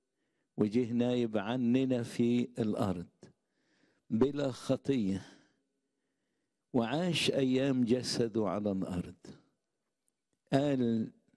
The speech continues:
قبل ما يسيب الأرض: "رئيس هذا العالم يأتي وليس له في شيء." ممكن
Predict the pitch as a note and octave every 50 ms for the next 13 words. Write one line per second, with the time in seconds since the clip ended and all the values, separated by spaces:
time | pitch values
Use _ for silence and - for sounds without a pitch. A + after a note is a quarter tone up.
0 | _ _ _ _ _ _ _ _ _ _ _ _ _ _ _ _ _ _ - C#3
1 | C3+ C3+ B2+ A#2 A#2 A2+ A2 G#2+ G#2 G2+ - - B2 A#2 G2+ G#2+ G#2 G2 D#2 -
2 | A2 G#2 A2 G#2 F#2+ G2+ G#2 A2 G#2 - A#2 A#2 B2 A#2 - - A2+ A#2+ B2 A#2+
3 | A2 A2+ G#2+ G#2 G2 G2 A2 A2+ A#2 G#2+ G#2+ G#2+ G#2+ G#2 G#2 A2 A2+ - E2 -
4 | - - - A2+ G#2+ G#2 G2+ G2+ G2+ G2+ G#2 G#2+ A2+ A2 A2 G#2+ - - - G2+
5 | G2+ G2 G2+ G2+ F#2+ F2 G#2 G2+ G2+ G2+ F2+ - - - G2+ G2+ G2+ G2+ F#2+ F#2
6 | F#2+ F#2+ - - - F#2 E2 D2+ - _ - - _ _ _ _ _ _ _ _
7 | _ _ _ _ _ _ _ _ _ _ _ _ _ _ _ _ _ _ _ _
8 | _ _ _ _ _ _ _ _ _ - D#3 F3 E3+ - - E3 D#3+ D3+ D3 D3+
9 | D3 C#3+ D3+ -